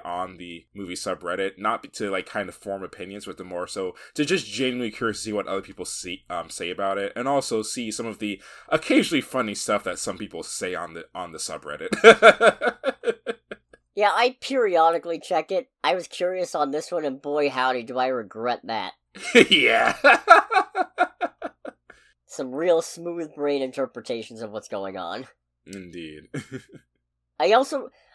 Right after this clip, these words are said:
Speaker 2: I, I, I like that at no point do, do you ever feel like, "No, this is just on a set." This feels properly immersive in terms
Speaker 1: Yeah.
Speaker 2: of both the set and how they handle the gravity stuff.
Speaker 1: Yeah, no, like, like I said earlier, like,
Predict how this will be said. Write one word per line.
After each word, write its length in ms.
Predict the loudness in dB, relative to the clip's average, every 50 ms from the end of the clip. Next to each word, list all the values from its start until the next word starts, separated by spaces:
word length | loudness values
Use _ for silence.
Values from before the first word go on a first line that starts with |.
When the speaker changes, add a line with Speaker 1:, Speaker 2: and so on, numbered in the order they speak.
| _ 2
Speaker 2:
I, 160 | 2 2 2 2
I, 140 | 0 0 2 2
I 160 | 2 2 2
like 300 | 4 4 2 2 2 0
that 140 | -2 0 0
at 120 | 0 0
no 200 | 2 2 2 2
point 420 | 0 -6 -6 -4 -2 -2 -2 -4 -8
do, 140 | -10 -10 -10 -10 -16
do 140 | -14 -10 -8
you 160 | -4 0 2
ever 500 | 2 2 2 0 -2 0 -2 -2 -4 -8 _ _ _
feel 260 | -6 -2 0 2 2
like, 220 | 2 2 0 0 0
"No, 260 | 2 4 4 4 4
this 200 | 2 -2 -8 -8
is 80 | -10 -6
just 280 | -4 -6 -4 -4 -4
on 80 | -4 -4
a 80 | -4
set." 340 | -4 -4 -4 -4 -4 -6 -6 -8
This 220 | -10 -10 -10 -8
feels 260 | -4 -2 -2 -2 -4 -6
properly 540 | _ -4 -2 -2 -2 -2 -4 -4 -4 -4
immersive 560 | -4 -6 -8 -8 -8 -8 -8 -10 -12 -12 -12 _ _ _ _ _ _ _ _ -8
in 140 | -8 -8 -6
terms 100 | -2 0
Speaker 1:
Yeah. 340 | 2 2 4 4 2 2 0
Speaker 2:
of 40 | 2
both 260 | 2 0 0 0 -2
the 100 | -6 -8
set 340 | -6 -4 -2 0 2 0 0 -2
and 180 | -4 -4 -4 -2
how 160 | -2 -4 -4
they 120 | -4 -4 -4
handle 240 | -4 -4 -4 -6
the 100 | -8 -8
gravity 400 | -6 -4 -4 -4 -4 -6 -10 -14
stuff. 340 | -14 -14 -14 -14 -14 -14 -16 _ _ _ _ _ _ _ _ -14
Speaker 1:
Yeah, 380 | -6 0 2 4 4 4 2 2
no, 320 | 0 0 0 2 0 0
like, 240 | -2 -2 -4 -6 _ -4
like 160 | -4 -2 -2
I 80 | -2 -4
said 180 | -2 -2 -2
earlier, 540 | -2 -2 -2 -2 -4 -6 -6 -6 -6 -6 -6
like, 220 | -6 -8 -8 -8